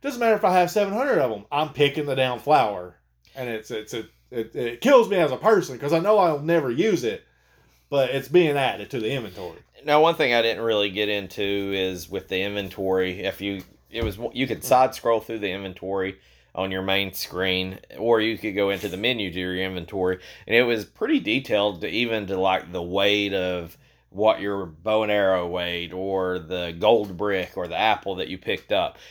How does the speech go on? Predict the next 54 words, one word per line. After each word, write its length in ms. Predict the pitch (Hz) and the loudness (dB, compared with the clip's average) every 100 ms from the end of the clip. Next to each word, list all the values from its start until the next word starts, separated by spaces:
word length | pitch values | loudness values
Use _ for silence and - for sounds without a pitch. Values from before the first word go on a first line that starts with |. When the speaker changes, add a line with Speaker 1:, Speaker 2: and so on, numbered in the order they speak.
| - - | -12 -2
Speaker 2:
And 200 | 113 110 | 0 0
I'm 240 | 131 151 135 | 2 2 0
sure, 840 | - - 175 170 156 156 156 151 - - - - - | -4 -4 -2 -2 -2 -4 -6 -10 -16 -16 -16 -18 -4
I 120 | 117 | 2
don't 120 | 151 147 | 4 6
know, 140 | 117 | 4
it 80 | 107 | 2
may 160 | 127 | -2
be 160 | 123 123 | -2 -6
too 200 | 123 110 | -4 0
early 300 | 107 104 90 | 2 0 -4
for 140 | - | -4
that, 240 | 92 95 92 | -2 -2 -2
but 160 | 95 - - - | -8 -8 -8 2
that 180 | 147 | 4
may 140 | 131 143 | 4 2
have 100 | 120 | 2
had 420 | 127 123 104 - | 2 2 2 -6
something 280 | 135 120 98 | -4 -4 -6
to 60 | |
play 380 | 101 - 113 113 | -10 0 2 2
with 160 | 104 95 | 0 -2
how 220 | 98 98 | 0 0
quick 340 | - 110 101 | 0 -4 -4
your 80 | 95 | -8
stamina 560 | - - 92 104 107 107 | -10 -2 0 0 -2 0
went 180 | 107 110 | 0 2
out. 240 | 110 - - - | 0 -2 -10 -4
If 240 | - - 147 | -2 0 4
not, 300 | 147 131 117 | 6 6 6
it 120 | 101 | 0
was 140 | 110 | -6
still 200 | - 190 | 0 0
kinda 280 | - 117 90 | 2 -4 -4
cool. 400 | - 127 107 98 | -6 -4 -2 -2
I 80 | 104 | -2
mean, 220 | 101 101 | -2 -2
I've, 240 | 101 98 - _ _ _ - | -2 -4 -10 _ _ _ -10
I 80 | |
felt 300 | - 160 170 | 4 6 6
like 180 | 120 117 | 6 2
it 160 | 98 90 | -4 -10
meant 340 | 104 120 - | -8 -6 -6
something 460 | - 127 123 127 123 | -6 -6 -6 -10 -6
when 140 | 117 | -6
it 60 | 87 | -6
was 140 | 92 | -6
telling 220 | - 113 | -2 0
me 140 | 110 104 | 0 -2
the 100 | 92 | 0
weight 260 | 95 98 | 0 0
of 120 | 101 90 | 0 0
what 240 | 98 95 | 0 2
a 240 | 90 90 | 0 -4